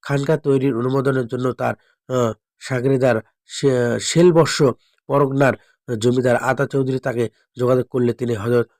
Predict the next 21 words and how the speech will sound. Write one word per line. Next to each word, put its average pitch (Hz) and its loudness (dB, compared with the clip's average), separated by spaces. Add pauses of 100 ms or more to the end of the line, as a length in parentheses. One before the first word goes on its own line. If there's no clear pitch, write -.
শাহ 160 0
সুফি 151 -4
ফতে 147 -2
আলীর 139 2
নামে 131 2 (380)
শুনে 123 0
সেখানে 127 -2 (300)
খানকা 135 -6
প্রতিষ্ঠার 123 -4
অনুমতি 117 -4
দেন। 123 2 (300)
এরপর 156 -2
চারিদিকে 156 -2
ছড়িয়ে 139 0
পড়ে 139 2 (320)
হযরত 131 0
শাহ 147 0
সুফি 143 -2
আলী 139 0
ফতে 135 -6
আলী 139 2